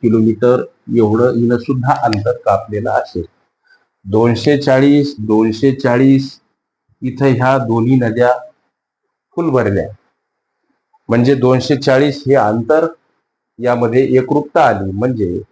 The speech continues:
या दोन मोटारींची भेट कधी होणार? तर सकाळी अकरा वाजता. हे या प्रश्नाचं उत्तर पर्याय क्रमांक बी मध्ये दर्शवलेलं आहे.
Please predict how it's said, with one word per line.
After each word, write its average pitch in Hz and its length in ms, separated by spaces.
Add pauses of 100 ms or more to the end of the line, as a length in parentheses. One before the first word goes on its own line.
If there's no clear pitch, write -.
(420)
या 127 180
दोन 139 420 (120)
मोटारींची 147 840
भेट 113 260 (880)
कधी 117 180
होणार? 123 360
तर 120 180
सकाळी 117 760 (840)
अकरा 135 320
वाजता. 127 420
हे 110 260
या 107 200
प्रश्नाचं 101 640
उत्तर 98 400
पर्याय 104 400
क्रमांक 113 420
बी 117 220
मध्ये 107 340 (1080)
दर्शवलेलं 104 640
आहे. 101 300